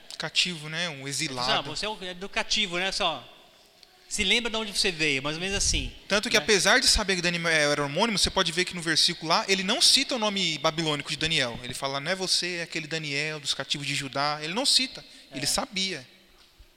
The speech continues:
Speaker 2: Então essa ignorância dele, assim, é meio, meio
Speaker 1: João sem braço, né?
Speaker 2: É. O sábio é aquele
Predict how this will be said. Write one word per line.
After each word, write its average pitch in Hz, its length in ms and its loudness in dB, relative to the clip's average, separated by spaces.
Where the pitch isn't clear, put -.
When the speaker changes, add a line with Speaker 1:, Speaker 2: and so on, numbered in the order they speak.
Speaker 2:
Então 139 180 -18
essa 160 200 -12
ignorância 156 520 -4
dele, 156 240 -4
assim, 170 260 -6
é 175 100 -10
meio, 170 200 -8
meio 147 160 -10
Speaker 1:
João 170 120 2
sem 175 160 4
braço, 139 360 2
né? 147 80 -4
Speaker 2:
É. 135 320 -6
O 233 100 0
sábio 190 600 2
é 170 140 -6
aquele 175 640 -2